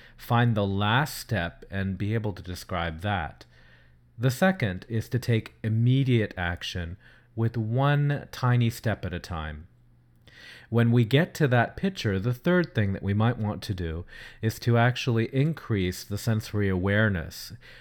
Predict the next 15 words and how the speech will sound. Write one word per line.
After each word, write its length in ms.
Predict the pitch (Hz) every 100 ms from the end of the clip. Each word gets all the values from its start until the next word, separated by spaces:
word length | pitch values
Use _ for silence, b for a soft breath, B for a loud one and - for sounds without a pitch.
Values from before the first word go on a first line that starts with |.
| B
within 380 | 110 117 151 151
the 80 | 147
picture 560 | - 117 - 104 95 -
or 140 | 101
the 100 | 98
desired 400 | 95 87 85 82
outcome. 520 | 85 85 - 82 80 - _ _ _ _ _ _ _ b b b b
Fourth, 380 | - 151 170 -
we 80 | 135
want 300 | 131 160 -
to 140 | 139
be 300 | 120 113 113 -
open 380 | 123 123 139 -
and 160 | 123
flexible. 680 | 123 98 85 - 82 76 80